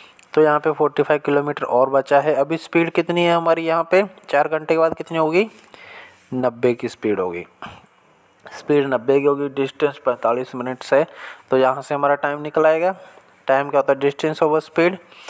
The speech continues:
तो यहाँ से time आ गया आधा घंटा। तो चार घंटे पहले हो गए थे, आधा घंटा अभी हो गया।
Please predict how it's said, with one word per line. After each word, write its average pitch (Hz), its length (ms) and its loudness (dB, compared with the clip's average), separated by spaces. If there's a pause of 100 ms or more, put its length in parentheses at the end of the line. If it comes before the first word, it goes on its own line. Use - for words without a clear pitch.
(360)
तो 156 200 2
यहाँ 139 240 2
से 151 160 0
time 135 300 -2
आ 123 100 2
गया 139 180 0 (160)
आधा 117 260 2
घंटा। 95 380 -4 (520)
तो 160 140 2
चार 143 300 0
घंटे 143 260 -4
पहले 131 300 4
हो 143 100 4
गए 147 140 0
थे, - 120 2
आधा 120 260 4
घंटा 110 320 -2
अभी 131 160 -4
हो 160 140 2
गया। 151 200 0